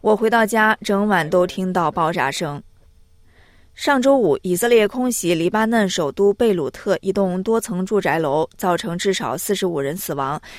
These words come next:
其中包括两名真主党指挥官和儿童。此前，真主党在黎巴嫩各地使用的寻呼机和无线通讯设备也遭到攻击，造成数千人受伤，至少三十七人死亡，其中包括儿童。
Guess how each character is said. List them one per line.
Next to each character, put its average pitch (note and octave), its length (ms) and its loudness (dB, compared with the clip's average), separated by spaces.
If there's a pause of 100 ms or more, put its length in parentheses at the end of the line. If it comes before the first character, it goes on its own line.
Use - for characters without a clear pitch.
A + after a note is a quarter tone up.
其 - 140 -2
中 A#3 180 2
包 A#3+ 160 2
括 A#3 200 2
两 D3 180 0
名 D#3+ 260 -6
真 A3+ 160 -4
主 G#3 160 0
党 F3+ 220 -2
指 C3+ 140 -6
挥 F3 160 -4
官 G#3 240 0
和 - 200 -10
儿 C#3+ 140 -2
童。 C3+ 340 -10 (480)
此 - 220 -2
前， A3 280 4
真 C#4 200 2
主 B3 140 4
党 C3 200 0
在 E3 260 2
黎 F3+ 140 0
巴 G#3 140 0
嫩 G#3+ 220 2
各 G#3+ 160 2
地 G3 180 0
使 F3 180 -4
用 D3+ 160 -6
的 D#3+ 140 -8
寻 E3 200 -8
呼 A3 180 2
机 A3+ 280 -4 (220)
和 F3+ 280 0
无 E3 180 -2
线 F#3+ 280 0
通 A3 220 -4
讯 G#3+ 180 -2
设 - 220 2
备 B3+ 160 2
也 C3+ 160 -6
遭 E3+ 220 -4
到 D#3+ 140 -2
攻 E3 200 -8
击， E3 260 -4 (240)
造 F3+ 200 2
成 E3 260 -6
数 G#3 160 2
千 G3 180 0
人 C#3 160 -4
受 D#3 220 -2
伤， D3+ 260 -2 (240)
至 G3+ 160 2
少 E3 240 0
三 F#3+ 220 -4
十 F#3+ 100 -4
七 G#3+ 200 -4
人 F3 180 0
死 D3 180 -6
亡， C3 300 -8 (220)
其 - 160 0
中 F#3 160 0
包 F#3 160 2
括 F3+ 180 -4
儿 A#2+ 160 0
童。 B2+ 320 -12